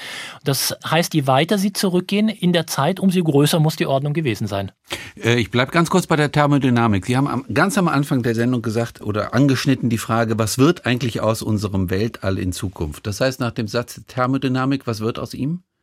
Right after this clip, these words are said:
Speaker 1: Es wird wüst und leer.
Speaker 2: Genau, es ist nichts mehr da.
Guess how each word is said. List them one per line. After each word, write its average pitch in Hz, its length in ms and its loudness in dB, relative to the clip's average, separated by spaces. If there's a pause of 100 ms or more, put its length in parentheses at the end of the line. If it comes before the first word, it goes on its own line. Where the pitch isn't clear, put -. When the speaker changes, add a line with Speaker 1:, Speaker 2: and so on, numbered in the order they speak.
(880)
Speaker 1:
Es - 180 -8
wird 107 160 -4
wüst 98 220 -6
und 104 140 -6
leer. 117 200 0 (480)
Speaker 2:
Genau, 95 360 0 (100)
es - 160 -6
ist - 180 -6
nichts 139 220 -2
mehr 135 100 0
da. 87 280 -2